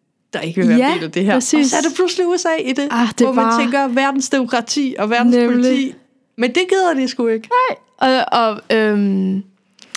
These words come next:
Speaker 2: Biden har også været ude at sige, at han respekterer vildt meget den her arrestordre, og han håber,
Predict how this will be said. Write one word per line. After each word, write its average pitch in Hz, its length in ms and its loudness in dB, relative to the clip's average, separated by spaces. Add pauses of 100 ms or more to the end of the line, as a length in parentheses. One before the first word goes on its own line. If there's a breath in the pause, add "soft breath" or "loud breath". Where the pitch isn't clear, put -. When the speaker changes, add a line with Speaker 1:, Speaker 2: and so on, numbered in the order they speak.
(240 loud breath)
Speaker 2:
Biden 330 320 0
har 294 180 2
også 220 200 0
været 269 140 2
ude 247 140 2
at 269 80 -2
sige, 285 340 0
at 214 220 -2
han 208 380 0
respekterer 226 640 0
vildt 208 360 -2
meget 202 220 -2
den 233 140 -2
her 226 180 0
arrestordre, 220 640 -2
og 214 160 -2
han 202 160 0
håber, 294 440 0